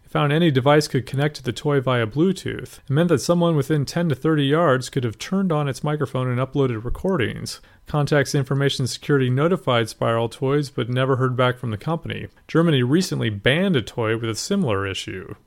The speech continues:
The debacle surrounding the Spiral Toys breach is yet another example of how some companies are unprepared to react and deal with a data breach. Worries have continued to mount concerning the security failures associated with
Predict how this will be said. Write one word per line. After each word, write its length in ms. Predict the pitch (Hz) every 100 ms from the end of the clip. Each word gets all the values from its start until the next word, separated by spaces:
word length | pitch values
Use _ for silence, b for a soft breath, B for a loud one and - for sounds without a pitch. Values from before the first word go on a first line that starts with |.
| -
The 80 | 123
debacle 400 | 143 208 226 170
surrounding 480 | - 160 175 160
the 80 | 123
Spiral 480 | - - 160 160 135
Toys 320 | - 160 131
breach 320 | 110 160 160
is 120 | 123 113
yet 120 | 147
another 260 | 135 190
example 540 | 151 104 139 147 147 113
of 60 |
how 200 | 101 120
some 260 | 110 - 170
companies 520 | 151 156 151 131 117
are 180 | 113 113 -
unprepared 640 | 170 180 127 - 147 147
to 100 | -
react 500 | 113 113 120 139 -
and 200 | 110 104
deal 320 | - 143 151
with 180 | 120 110
a 40 | 104
data 280 | 131 143
breach. 460 | 120 117 - - - b b
Worries 260 | 156 180 165
have 120 | 123
continued 500 | - 131 - 233 147
to 60 | 113
mount 300 | 113 117 120
concerning 500 | 123 - 135 131 120
the 100 | 104
security 420 | - - 165 135
failures 540 | - 147 139 131 113
associated 640 | 117 - 170 165 131 120 120
with 180 | 117